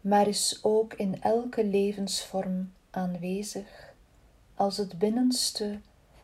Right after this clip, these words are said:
onzichtbare en onvernietigbare wezen ervan.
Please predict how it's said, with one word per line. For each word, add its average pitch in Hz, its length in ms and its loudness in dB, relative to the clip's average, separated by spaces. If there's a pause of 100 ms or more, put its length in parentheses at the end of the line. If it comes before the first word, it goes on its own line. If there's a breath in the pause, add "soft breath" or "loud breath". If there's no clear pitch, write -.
(260 soft breath)
onzichtbare 185 1080 -2 (340)
en 175 280 -8
onvernietigbare 196 1400 -2
wezen 185 480 -4
ervan. 180 540 -10